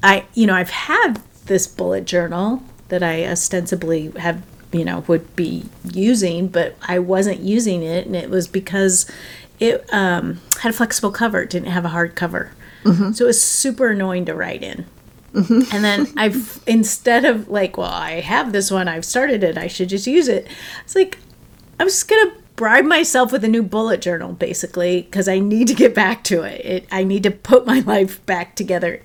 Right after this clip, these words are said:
Speaker 1: in my bullet journal.
Speaker 2: Right.
Speaker 1: And so I just went online and, and bought one, and I didn't agonize over which one to get. I got one that has these super cute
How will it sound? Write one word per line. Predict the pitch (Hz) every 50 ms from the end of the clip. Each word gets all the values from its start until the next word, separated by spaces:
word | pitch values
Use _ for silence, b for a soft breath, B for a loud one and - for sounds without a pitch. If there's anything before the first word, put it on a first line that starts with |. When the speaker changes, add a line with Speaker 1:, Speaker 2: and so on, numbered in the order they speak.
| -
Speaker 1:
in | - 190 175 175
my | 170 180 180 180
bullet | 180 180 165 165 165 - -
journal. | - 180 175 170 175 180 - B B B B B B B B B B -
Speaker 2:
Right. | - - - - -
Speaker 1:
And | 214 196 190 190 190 185 190 190 202 196
so | - - - 233 214 214 220 214 - - -
I | 208
just | 214 202 226 240 240 - - - - - - -
went | 208 214 214 226 247
online | 262 262 269 262 240 233 226 220 - - _ _ - - - - - - - - - - - - - - - - - - - - - - 214 208 220 262 349 415 392
and, | 349 277 233 202 196 - - -
and | 214 202 202 196 190 175 - -
bought | - 185 165 196 269 480 - -
one, | 190 - - 101 - - - 113 123 - - - -
and | 196 196
I | 196 196
didn't | 196 190 202 202 220 233 220 202 - - -
agonize | - 170 175 196 208 226 214 214 208 208 202 196
over | 196 185 190 185
which | 190 190 190 190 196 -
one | 214 202 196
to | 190
get. | 180 - 185 175 190 226 240 -
I | - -
got | 196 - 196 196 -
one | - 233 226
that | - -
has | 185 190 190 190
these | 196 196 190 -
super | - - - - - 214 208 196 - - 233 233 233 226 214 - - - -
cute | - - - - 196 208 214 220 -